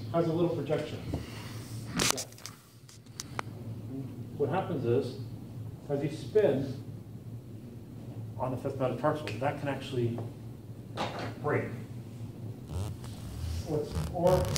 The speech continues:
sometimes it, it happens when a dancer lands wrong. Usually, uh, usually if the dance, uh, if a dancer lands wrong, it has to do with fatigue. So it's one of these things that happens because someone is dancing,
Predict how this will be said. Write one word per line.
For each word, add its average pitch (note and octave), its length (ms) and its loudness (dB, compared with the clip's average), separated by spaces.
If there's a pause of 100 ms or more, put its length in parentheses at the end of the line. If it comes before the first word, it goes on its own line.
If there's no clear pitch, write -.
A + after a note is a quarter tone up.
sometimes D#3 240 4
it, - 380 2
it - 100 -2
happens C#3 420 -2
when B2+ 140 0
a B2 100 2
dancer B2+ 380 0
lands A2+ 340 0
wrong. - 220 -8 (1080)
Usually, G3 460 6 (360)
uh, B2+ 280 2
usually D3+ 280 2
if - 120 -2
the B2+ 140 0
dance, - 380 -2 (140)
uh, - 60 -4 (220)
if - 100 -6
a - 40 -4
dancer B2+ 280 -2
lands B2 320 0
wrong, C3+ 320 2 (360)
it A2+ 60 -4
has B2 160 2
to A2+ 60 -4
do A2 100 0
with G#2 180 0
fatigue. - 440 0 (400)
So G2 80 -8
it's G2+ 180 -2
one A2+ 160 -4
of A2+ 100 0
these A2 280 -2
things G#2+ 260 -4
that G2 100 -4
happens G2 360 -4
because F#2+ 360 -4 (600)
someone A#2 260 -4
is G#2 160 -4
dancing, G#2+ 560 -4